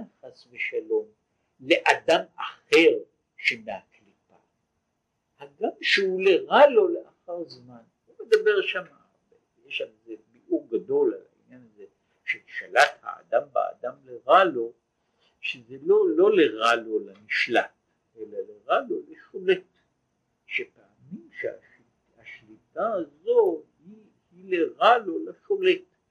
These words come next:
אלא שהוא לא יודע כמה שזה רע לו, באותה שעה הוא לא יודע, ושלא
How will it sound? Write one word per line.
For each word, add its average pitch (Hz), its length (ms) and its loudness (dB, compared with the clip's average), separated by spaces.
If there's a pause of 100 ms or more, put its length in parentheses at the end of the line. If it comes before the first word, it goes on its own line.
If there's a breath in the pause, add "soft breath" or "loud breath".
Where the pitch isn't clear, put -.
(360)
אלא 117 180 -20 (140)
שהוא 113 160 -20 (160)
לא 370 220 -8
יודע 359 280 0 (180)
כמה 165 260 -20
שזה 190 320 -6
רע 117 360 0
לו, 98 220 -6 (100)
באותה - 480 -4
שעה - 320 -10
הוא 254 160 -20
לא - 340 2
יודע, 123 460 -2 (560)
ושלא 165 520 -6